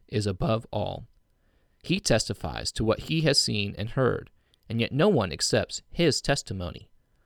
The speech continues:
The one who has accepted his testimony has affirmed that God is true. For if the one whom God sent speaks God's words, since he gives the Spirit without measure,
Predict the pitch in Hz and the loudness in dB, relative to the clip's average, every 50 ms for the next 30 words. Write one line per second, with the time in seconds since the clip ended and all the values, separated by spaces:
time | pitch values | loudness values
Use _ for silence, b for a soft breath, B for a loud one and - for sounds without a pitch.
0 | _ _ - 113 110 127 147 170 175 151 139 127 117 - - 143 139 - 120 104 | _ _ -4 0 4 4 6 6 8 6 6 6 4 2 4 4 4 4 4 2
1 | - - 143 147 160 - - - 143 143 - - - 135 131 135 143 143 143 - | 2 4 4 4 4 4 2 2 2 0 0 0 -2 0 0 0 0 -2 -4 -2
2 | 113 104 117 - - - 202 202 147 110 98 98 - - - - 113 - - - | -2 -2 -2 -2 0 4 4 6 6 4 2 -2 -4 -8 -6 -4 -4 -4 -4 0
3 | 117 139 156 160 120 98 90 87 - - - _ - 113 107 107 - - - - | 2 4 4 4 4 2 0 -2 -4 -10 -16 _ -4 -2 -2 -2 -2 -4 0 4
4 | 131 123 104 - - - _ _ _ _ _ _ _ _ _ _ _ _ _ _ | 6 6 6 4 0 -6 _ _ _ _ _ _ _ _ _ _ _ _ _ _
5 | - 131 131 127 - - 123 120 123 139 156 175 170 147 147 139 127 104 120 123 | 6 6 6 6 6 4 2 4 4 4 4 4 4 4 2 2 4 4 6 6
6 | 135 147 160 - - - 131 110 - - - - - 139 127 - - - 110 107 | 6 6 4 0 0 0 0 0 0 -2 -4 0 0 0 0 0 -2 -2 0 2
7 | 110 117 123 - - 123 117 117 104 101 92 - - - _ _ _ - - 113 | 2 2 0 0 0 2 4 4 4 2 0 -2 -6 -16 _ _ _ -8 -6 -4
8 | 104 - - 143 139 123 123 135 151 151 151 - - 110 - - 131 127 110 - | -4 -2 2 0 0 2 2 2 2 2 2 0 -2 -2 -2 2 2 4 4 4
9 | - - - 104 - 101 127 151 180 202 - - - - - | 2 2 0 0 0 -2 -2 0 0 0 0 -2 -4 -6 -6